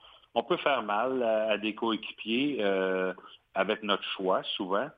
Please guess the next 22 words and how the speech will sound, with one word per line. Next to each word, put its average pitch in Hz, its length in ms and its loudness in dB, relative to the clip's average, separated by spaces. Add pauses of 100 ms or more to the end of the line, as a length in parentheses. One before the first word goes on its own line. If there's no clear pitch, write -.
Puis 98 240 -4
on 98 160 2
a 107 60 4
des 110 120 4
raisons 110 360 0
pourquoi 110 320 -4
qu'on 98 160 -4
vote 92 220 -2
d'une 95 180 -6
certaine 101 420 -6
façon. 104 460 -4 (500)
Puis 107 120 -2
moi, 139 200 2
je, - 100 -12
comme 123 140 0
je - 100 -4
te 120 40 0
dis, 120 480 0
euh, 98 340 0 (460)
si - 140 -6
je 107 60 2
regarde 101 280 -2